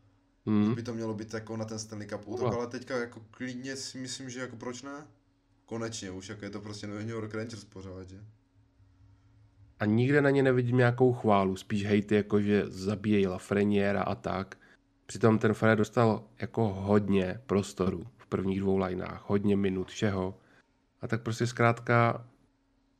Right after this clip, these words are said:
Speaker 1: dělat to nemá, no, tak ho přeřadili někam do třetí chvíli, do čtvrtý liney.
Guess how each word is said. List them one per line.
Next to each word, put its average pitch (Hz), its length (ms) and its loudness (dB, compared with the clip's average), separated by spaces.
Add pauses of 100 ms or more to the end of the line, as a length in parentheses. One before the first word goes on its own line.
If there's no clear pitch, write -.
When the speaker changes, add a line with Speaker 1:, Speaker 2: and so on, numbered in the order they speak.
(360)
Speaker 1:
dělat 127 180 2
to 131 80 4
nemá, 127 320 4
no, 95 120 2
tak - 240 -6
ho 104 140 0
přeřadili 107 540 0
někam 107 260 0
do 101 120 0
třetí 110 400 -8
chvíli, 107 320 0
do 104 80 -2
čtvrtý 110 380 -2
liney. 104 440 2